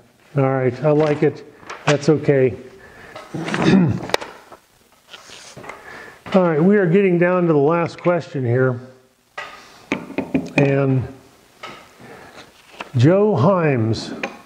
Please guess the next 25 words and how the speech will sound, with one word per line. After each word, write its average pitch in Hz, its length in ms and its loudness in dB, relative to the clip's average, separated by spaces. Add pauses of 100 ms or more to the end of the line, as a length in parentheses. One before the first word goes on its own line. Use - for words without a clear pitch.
(340)
"Sam, 185 360 2
I'm 185 140 4
a 185 40 4
little 185 200 4
confused." 170 580 2
Well, 147 120 4
I'm 165 160 2
a 151 40 0
lot 143 280 0
confused 127 520 0
ordinarily, 127 600 2
so 117 240 -2
I'll, 120 300 0 (180)
I'll 120 160 2
try 127 200 2
to 123 180 2
add 123 220 2
to 117 100 4
that 117 380 0 (420)
confusion. 123 840 2 (1160)
Okay, 135 420 2 (520)
I'm 147 100 4
gonna 135 140 4
paraphrase 143 600 2
this, 139 300 2